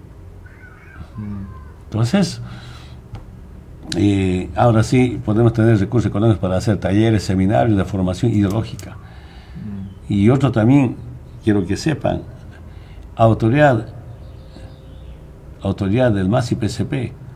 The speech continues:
Speaker 2: este es nuestro signo. ¿Qué
Speaker 1: Ujú.
Speaker 2: significa? Quien, el que no jura, un puño arriba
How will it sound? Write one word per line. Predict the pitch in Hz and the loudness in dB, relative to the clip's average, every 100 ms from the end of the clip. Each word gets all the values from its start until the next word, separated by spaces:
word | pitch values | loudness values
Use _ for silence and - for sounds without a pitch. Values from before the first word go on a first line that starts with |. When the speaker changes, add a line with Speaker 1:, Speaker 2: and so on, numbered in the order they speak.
| - - | -8 -6
Speaker 2:
este | 113 113 | 0 0
es | 92 | 0
nuestro | 131 117 101 87 - - - - - - - - - | -4 -2 -4 -4 -12 -18 -18 -20 -20 -20 -20 -20 -20
signo. | - - 143 117 87 - - - - - - - - - - - - - - - - - | -8 0 2 2 0 -10 -14 -16 -18 -20 -20 -20 -20 -20 -20 -20 -20 -20 -20 -20 -20 -4
¿Qué | 127 | -2
Speaker 1:
Ujú. | 117 | 2
Speaker 2:
significa? | 123 131 135 90 - - - - - - - - | 4 4 2 -2 -6 -12 -16 -16 -18 -18 -20 -4
Quien, | 117 113 | 4 6
el | 107 | 6
que | 151 | 6
no | 165 151 | 6 6
jura, | 180 170 127 104 - | 6 6 6 0 -6
un | 107 | -8
puño | - 143 127 | 4 6 6
arriba | 113 113 190 135 104 | 4 4 4 2 0